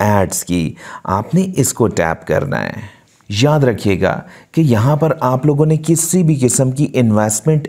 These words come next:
नहीं करनी। थोड़ा सा नीचे आने पर जनाब आप लोग देख सकते हैं कि आप लोगों के पास डिफरेंट एड्स अवेलेबल हैं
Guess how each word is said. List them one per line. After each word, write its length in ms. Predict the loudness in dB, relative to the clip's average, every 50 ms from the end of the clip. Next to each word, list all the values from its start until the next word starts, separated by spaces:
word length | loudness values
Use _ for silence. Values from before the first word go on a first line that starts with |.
| -4 -2
नहीं 500 | 0 0 0 0 2 2 2 2 2 0
करनी। 600 | 2 2 0 2 0 0 -2 -2 -4 -6 -8 -10 -14 -20 _ _ _ _ -2
थोड़ा 200 | 0 2 2 2
सा 140 | 2 2 2
नीचे 280 | 2 2 2 2 2 2
आने 200 | 4 2 2 2
पर 160 | 2 0 0
जनाब 380 | 2 2 2 4 2 2 0 0
आप 220 | -2 -2 0 0 0
लोग 200 | 0 0 0 0
देख 260 | 0 2 2 0 -2
सकते 380 | -2 -2 -2 -2 -2 -4 -4 -4
हैं 160 | -4 -4 -6 -10 -16 -20 -20 -20 -20 -20 _ -4
कि 160 | 0 0 0 0 -2 -2
आप 420 | 0 2 2 2 2 2 2 2
लोगों 240 | 2 2 2 2 0
के 120 | 0 0
पास 360 | 0 0 0 0 0 -2 -2 -2 -2
डिफरेंट 480 | -2 -2 -2 -2 -2 0 0 0 -2 -4 -4 -4
एड्स 500 | 0 0 2 2 0 0 -4 -6 -8 -6 -4
अवेलेबल 720 | -4 -4 -2 0 2 2 4 4 2 2 2 2 0 0 0
हैं 240 | -2 -4 -6 -10